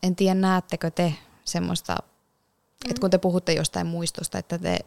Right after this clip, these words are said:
Speaker 1: näkisitte sen niin kun tavallaan uudestaan vielä. Niin tavallaan mä näen sen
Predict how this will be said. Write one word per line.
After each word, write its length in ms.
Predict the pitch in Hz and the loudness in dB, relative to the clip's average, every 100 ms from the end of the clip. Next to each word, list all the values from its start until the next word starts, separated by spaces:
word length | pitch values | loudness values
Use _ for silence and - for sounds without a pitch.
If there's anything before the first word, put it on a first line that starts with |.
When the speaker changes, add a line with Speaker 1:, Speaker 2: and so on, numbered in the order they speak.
| _ | _
Speaker 1:
näkisitte 560 | 185 180 175 170 - 160 | 0 0 0 -2 -2 -4
sen 160 | 160 | -2
niin 80 | 160 | -4
kun 100 | 160 | -4
tavallaan 360 | 160 151 156 160 | -6 -4 -4 -4
uudestaan 540 | 170 165 170 - 180 165 | -4 -4 -6 -6 -6 -4
vielä. 320 | 175 185 185 - - _ - - 113 110 - _ | -2 0 -2 -4 -18 _ -18 -16 -16 -18 -20 _
Niin 120 | 180 | -8
tavallaan 380 | 175 208 220 214 | 2 6 8 6
mä 100 | 202 | 4
näen 240 | 190 190 185 | 4 2 2
sen 320 | 185 175 | 0 0